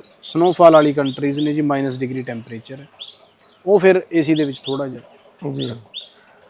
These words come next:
Speaker 2: ਬਾਈ ਜੀ, ਇੰਡੀਆ ਬਰੀਡ ਜਿਹੜੇ ਹੋ ਰਹੇ ਨੇ ਇੱਥੇ ਜਰਮਨ ਸ਼ੈਫਰਡ,
Speaker 1: ਜੀ।
Speaker 2: ਜਾਂ ਜਿਵੇਂ ਤੁਸੀਂ ਇੰਪੋਰਟ ਕਰਵਾ ਰਹੇ ਹੋ,
Speaker 1: ਹੂੰ।
Speaker 2: ਜਾਂ ਜਰਮਨੀ ਜਾਂ ਹੋਰ ਕੰਟਰੀਆਂ 'ਚ ਬਰੀਡ ਹੋ ਰਹੇ ਨੇ, ਹਨਾ,
Speaker 1: ਹੂੰ।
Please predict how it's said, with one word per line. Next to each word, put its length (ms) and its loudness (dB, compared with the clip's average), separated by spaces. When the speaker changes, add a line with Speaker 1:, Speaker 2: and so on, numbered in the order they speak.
Speaker 2:
ਬਾਈ 140 10
ਜੀ, 100 6
ਇੰਡੀਆ 500 10
ਬਰੀਡ 340 10
ਜਿਹੜੇ 420 10
ਹੋ 220 12
ਰਹੇ 140 12
ਨੇ 100 10
ਇੱਥੇ 220 2
ਜਰਮਨ 340 10
ਸ਼ੈਫਰਡ, 500 6
Speaker 1:
ਜੀ। 180 -4
Speaker 2:
ਜਾਂ 260 12
ਜਿਵੇਂ 200 8
ਤੁਸੀਂ 240 4
ਇੰਪੋਰਟ 380 6
ਕਰਵਾ 360 8
ਰਹੇ 100 8
ਹੋ, 320 6
Speaker 1:
ਹੂੰ। 120 -12
Speaker 2:
ਜਾਂ 180 10
ਜਰਮਨੀ 560 10
ਜਾਂ 120 8
ਹੋਰ 320 6
ਕੰਟਰੀਆਂ 500 8
'ਚ 140 0
ਬਰੀਡ 300 8
ਹੋ 200 8
ਰਹੇ 140 6
ਨੇ, 100 4
ਹਨਾ, 160 4
Speaker 1:
ਹੂੰ। 180 -8